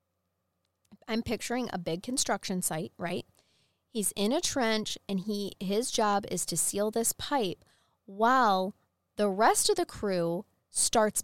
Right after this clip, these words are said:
backfilling the holes. Now, do you know what backfilling is?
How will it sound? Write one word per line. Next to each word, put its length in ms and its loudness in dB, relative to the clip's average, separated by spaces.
backfilling 760 0
the 60 0
holes. 640 0
Now, 200 -2
do 120 -2
you 160 -2
know 180 0
what 240 0
backfilling 680 -4
is? 380 -2